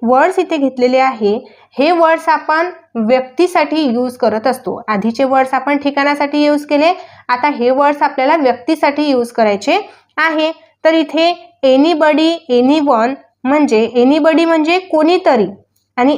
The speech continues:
anyone म्हणजे कोणी एक. तर इथे कसं यूज करणार हा वर्ड आपण?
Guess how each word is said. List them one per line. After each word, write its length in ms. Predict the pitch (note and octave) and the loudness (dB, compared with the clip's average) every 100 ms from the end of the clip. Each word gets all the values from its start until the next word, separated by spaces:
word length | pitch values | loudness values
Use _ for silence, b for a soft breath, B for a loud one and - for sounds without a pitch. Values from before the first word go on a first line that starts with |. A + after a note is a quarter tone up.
| C#4 | 2
anyone 440 | A#3 C4 D#4 E4 E4 | 2 4 4 2 2
म्हणजे 240 | E4 D#4 | 0 -2
कोणी 320 | E4+ E4 E4 F#4 F4 | -2 0 2 0 0
एक. 300 | F4 E4 - - _ _ _ _ _ _ D4+ | 0 -2 -6 -20 _ _ _ _ _ _ 0
तर 80 | |
इथे 200 | D4+ D4+ | 0 -2
कसं 280 | D#4+ B3 B3 | 0 0 0
यूज 220 | D4+ D4+ | -2 -2
करणार 340 | D4 C#4+ C#4+ D4 | -2 0 2 0
हा 200 | C#4 C#4 B3 | 0 0 2
वर्ड 200 | A3+ G#3 | 0 0
आपण? 340 | F#3+ G#3 C#4+ | -2 -4 -4